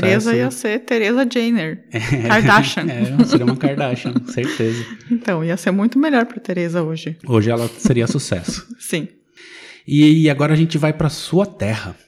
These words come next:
Speaker 2: E a italianada chegou no século dezenove em Paranaguá. Uma galera foi pra Curitiba e fundou o bairro de Santa Felicidade.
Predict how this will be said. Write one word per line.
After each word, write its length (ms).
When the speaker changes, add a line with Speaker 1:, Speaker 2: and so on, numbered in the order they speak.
Speaker 2:
E 520
a 80
italianada 520
chegou 600
no 100
século 380
dezenove 500
em 160
Paranaguá. 720
Uma 160
galera 280
foi 120
pra 200
Curitiba 680
e 80
fundou 440
o 40
bairro 380
de 180
Santa 520
Felicidade. 800